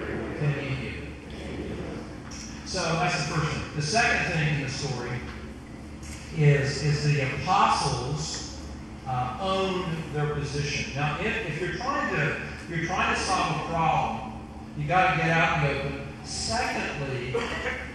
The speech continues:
you have to own your position, what's important to you. You have to be honest about you, what's important.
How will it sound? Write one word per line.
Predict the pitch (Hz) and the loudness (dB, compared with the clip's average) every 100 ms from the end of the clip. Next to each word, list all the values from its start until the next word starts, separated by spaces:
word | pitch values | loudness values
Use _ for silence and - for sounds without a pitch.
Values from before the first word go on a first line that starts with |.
| 156 | 2
you | 160 156 | 4 6
have | 185 185 151 | 4 4 2
to | - 180 170 | -2 -2 0
own | 180 190 185 180 151 | 0 0 -2 -4 -2
your | 151 160 | 0 0
position, | 147 131 139 147 - - - - - - - - | 0 0 2 2 2 2 -2 -6 -10 -10 -10 -4
what's | 160 151 | 0 2
important | 143 - 160 165 120 | 2 0 -2 -2 -2
to | - | -6
you. | - - - - | -8 -8 -8 -2
You | 147 | -2
have | 160 147 | 0 0
to | 165 | 0
be | - | 0
honest | 147 151 - - - - 131 | 4 6 6 2 -2 -6 -6
about | 135 131 - 127 123 | -4 -4 -4 -4 0
you, | 170 165 - - | 0 2 0 -2
what's | 127 | -4
important. | - - - - - | -6 -6 -6 -4 -6